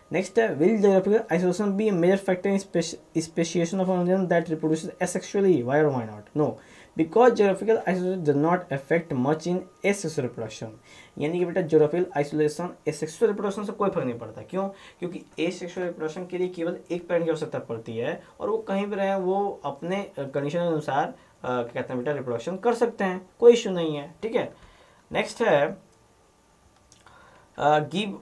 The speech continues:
इवोल्यूशन का भी क्वेश्चन है बेटा, इसमें नहीं कोई इशू है, इसमें टेंशन नहीं लेना है। नेक्स्ट ये भी इवोल्यूशन क्वेश्चन है, ये भी फॉसिल्स वाला भी बेटा इवोल्यूशन का ही क्वेश्चन है, उसमें कोई ज़्यादा टेंशन नहीं लेना है, ठीक है। और उसके बाद है आपका,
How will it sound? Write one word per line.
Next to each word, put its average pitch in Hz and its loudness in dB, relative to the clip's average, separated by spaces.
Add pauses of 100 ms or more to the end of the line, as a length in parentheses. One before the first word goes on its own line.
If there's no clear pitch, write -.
(120)
इवोल्यूशन 160 2
का 208 0
भी 190 -2
क्वेश्चन 196 -2
है 185 -2
बेटा, 175 -2
इसमें 151 -2
नहीं 143 -4
कोई 151 -2
इशू 151 -4
है, 143 -4
इसमें 131 -8
टेंशन 127 -4
नहीं 147 -4
लेना 143 -4
है। 143 -8 (200)
नेक्स्ट 131 -6
ये 127 -2
भी 139 -4
इवोल्यूशन 139 -6
क्वेश्चन 139 -8
है, 139 -10 (360)
ये 123 -4
भी 135 -4 (380)
फॉसिल्स 139 -4
वाला 139 0
भी 143 -4
बेटा 135 -2
इवोल्यूशन 139 -6
का 147 0
ही 147 2
क्वेश्चन 143 -6
है, 151 -6 (360)
उसमें 131 -10
कोई 135 -6
ज़्यादा 131 0
टेंशन 135 -6
नहीं 143 -6
लेना 143 -4
है, 147 -8 (100)
ठीक 147 -12
है। 151 -10 (640)
और 71 -6 (100)
उसके - -16
बाद 120 -8
है 120 -8
आपका, 139 -12